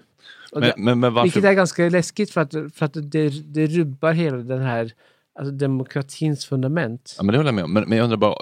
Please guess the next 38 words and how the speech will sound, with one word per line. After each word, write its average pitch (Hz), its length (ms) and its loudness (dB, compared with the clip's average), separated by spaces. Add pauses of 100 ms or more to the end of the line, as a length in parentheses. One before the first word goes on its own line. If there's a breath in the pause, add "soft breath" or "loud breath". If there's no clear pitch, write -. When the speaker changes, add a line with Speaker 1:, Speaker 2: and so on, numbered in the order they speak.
(200)
Speaker 2:
eh, 95 120 2
som, 98 300 0
eh, 92 100 0 (680)
eh, - 200 -4
etablissemangsmedia 107 880 2
gillar 90 240 0
ju 87 60 0
Hillary 87 240 0
Clinton 117 380 -2
mer. - 220 -8
Varför - 240 -4
gjorde 98 240 0
man 95 80 0
inte 95 100 -2
Speaker 1:
Mm. 127 60 -4
Speaker 2:
så 113 180 0
då, 101 180 0
då? - 220 -8 (360)
Att - 140 -8 (240)
man 90 140 -4
sa 90 140 -4
att 85 60 -6
hon 107 140 -2
vann? 98 180 -8 (960)
Speaker 1:
Jo, 214 120 0
men, 214 120 2
men 196 420 2
alltså, 196 220 0
all, 175 260 0 (300)
eh, 160 420 0
för 190 160 -2
att 180 140 -2 (720)
Trump 190 260 -2
tog 190 240 -4
ju 160 80 2
alla 143 120 0
på 139 100 -6
sängen. 127 420 -4